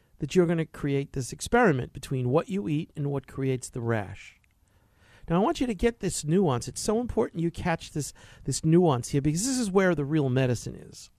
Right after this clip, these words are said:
This is what you can't get on an internet search. This is what your medical doctor, I'm sorry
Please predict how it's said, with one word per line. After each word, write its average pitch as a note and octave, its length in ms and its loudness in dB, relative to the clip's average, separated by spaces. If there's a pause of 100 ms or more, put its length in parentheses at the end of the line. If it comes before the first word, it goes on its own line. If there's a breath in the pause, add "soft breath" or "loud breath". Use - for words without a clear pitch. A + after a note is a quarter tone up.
(1500 soft breath)
This A3+ 100 0
is B3 80 2
what B3 140 2
you F#3+ 80 0
can't G3+ 320 -2
get F#3+ 160 4
on E3+ 140 0
an D3 100 0
internet E3 540 -2
search. - 560 -8 (500 soft breath)
This G#3 180 0
is - 100 -4
what A#3+ 220 2
your G3+ 80 2
medical F#3+ 360 2
doctor, D#3 480 0
I'm C#3 140 -4
sorry D#3+ 640 0